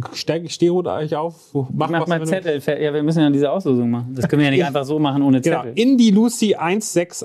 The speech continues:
Speaker 1: eins hat Tom Brady gesagt als, äh, den besten Spieler der Zeit. Hat ein wunderschönes Bild mit einem Pudel und, äh, hat das kleine, äh, Paket vom Super Bowl gewonnen. Herzlichen Glückwunsch,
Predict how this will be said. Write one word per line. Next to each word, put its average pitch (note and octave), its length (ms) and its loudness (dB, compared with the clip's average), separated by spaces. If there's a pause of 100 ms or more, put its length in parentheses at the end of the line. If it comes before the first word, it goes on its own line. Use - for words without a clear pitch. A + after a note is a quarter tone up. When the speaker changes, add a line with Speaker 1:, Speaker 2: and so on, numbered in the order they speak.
Speaker 1:
eins D#3 400 0
hat D#3+ 120 -6
Tom D#3+ 160 -4
Brady D#3+ 300 0
gesagt A#3 560 -4
als, F3+ 400 -4
äh, F3 360 -2 (340)
den E3+ 100 2
besten E3 300 -4
Spieler E3 240 0
der D#3+ 80 -4
Zeit. D#3 200 -6 (260)
Hat C#3+ 100 -2
ein D3+ 100 0
wunderschönes E3+ 500 0
Bild D#3+ 240 2
mit D#3 140 -4
einem D3 220 -6
Pudel C4+ 500 2 (400)
und, E3 380 -2
äh, D#3 220 -2
hat - 180 -4
das D#3 160 -12
kleine, D#3+ 680 -6
äh, - 20 -14
Paket F#3 520 -2 (220)
vom F3+ 280 -6
Super F3+ 300 -2
Bowl F3 160 -4
gewonnen. F#3 340 -4
Herzlichen D#3 600 -2
Glückwunsch, F#3+ 560 -4